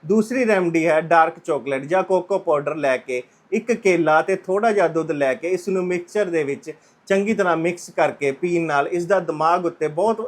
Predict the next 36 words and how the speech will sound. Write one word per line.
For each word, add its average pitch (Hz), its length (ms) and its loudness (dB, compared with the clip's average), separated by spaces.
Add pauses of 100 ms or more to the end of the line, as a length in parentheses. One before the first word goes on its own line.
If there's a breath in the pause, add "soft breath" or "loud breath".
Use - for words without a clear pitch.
ਅਦ-, 160 120 -8
ਵਧੀਆ 175 340 2
ਅਸਰ 135 180 -8
ਪਵੇਗਾ। 117 540 -4 (320 soft breath)
ਨੰਬਰ 220 320 4
ਤਿੰਨ, 165 340 -2
ਜ-, 151 280 -14
ਤੀਸਰਾ 196 340 0
ਹੈ 165 200 4
ਕਿ 196 200 -6
ਸਵੇਰੇ 190 340 0
ਜਲਦੀ 165 360 2
ਉੱਠ - 180 -6
ਕੇ 123 280 -8 (360 soft breath)
ਸੂਰਜ 233 380 2
ਦੀ 220 120 2
ਰੋਸ਼ਨੀ 170 320 2
ਵਿੱਚ 147 160 -6
ਬਹਿਣਾ 131 300 -4
ਹੈ, 117 260 -4
ਕਿਉਂਕਿ 226 400 -2
ਸੂਰਜ 262 300 -4
ਦੀ 220 160 0
ਰੋਸ਼ਨੀ 156 380 -2
ਵਿੱਚ 147 240 -10 (260 soft breath)
ਸੈਰੋਟੋਨਿਨ 196 680 2
ਰਿਲੀਜ਼ 156 400 -4
ਕਰਦੀ 120 400 -4
ਹੈ, 123 60 -2
ਜਿਸ 170 200 0
ਦੇ 214 120 0
ਨਾਲ 175 260 2
ਮੂਡ 175 240 0
ਸਹੀ 165 300 -4
ਰਹਿੰਦਾ 117 280 -4
ਹੈ। 110 140 -6